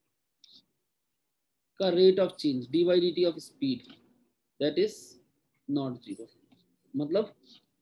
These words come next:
ए, speed का rate of change क्या हुआ? ज़ीरो नहीं है। मतलब, speed का rate of change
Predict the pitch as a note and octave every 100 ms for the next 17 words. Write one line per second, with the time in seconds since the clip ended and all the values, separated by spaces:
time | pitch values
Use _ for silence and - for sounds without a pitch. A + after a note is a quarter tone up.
0 | _ _ _ _ D3 - - - E3 -
1 | - _ _ _ A3+ A#3+ C#4 C#4+ C#4 _
2 | _ - A3 G3+ G3+ G3 G#3+ - F#3+ F#3+
3 | A3 - - F#3+ F3+ C3 A#2 - _ _
4 | _ _ _ _ - C3 F#3 A#3 G#3+ F#3
5 | E3+ G3 C3+ F#2+ - C#3+ D#3 G#3+ B3 -
6 | - - - - - - - _ _ -
7 | D#3 - - G#3 A3+ - B3 G#3 G3 G3
8 | F#3+ - F#3+ A#3+